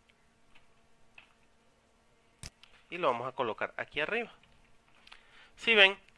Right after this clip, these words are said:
nosotros tenemos en una variable llamada artículos el listado de artículos. Entonces, esta, este índice, este arreglo, perdón, no es una variable.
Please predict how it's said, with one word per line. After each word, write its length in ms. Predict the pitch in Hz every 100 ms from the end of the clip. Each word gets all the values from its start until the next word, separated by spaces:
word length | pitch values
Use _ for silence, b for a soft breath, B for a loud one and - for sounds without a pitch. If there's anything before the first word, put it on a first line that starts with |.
| - - _ -
nosotros 520 | 147 143 123 135 131
tenemos 440 | 190 202 170 156 165 - B B
en 120 | 113
una 220 | 110 117
variable 380 | 135 139 139 143
llamada 280 | 143 139 143
artículos 560 | 151 - 190 190 185 165
el 140 | 127 120
listado 400 | 113 - 107 117
de 80 |
artículos. 520 | 113 - 262 - 110 - B B B B
Entonces, 480 | 117 123 110 - -
esta, 680 | 151 - 180 180 180 175 -
este 840 | 165 151 - 165 165 160 156 139 -
índice, 500 | 185 170 147 - 131
este 180 | 143 160
arreglo, 380 | 160 139 127
perdón, 340 | - 127 147 123
no 80 | 117
es 60 |
una 180 | 139 147
variable. 420 | 156 151 127 120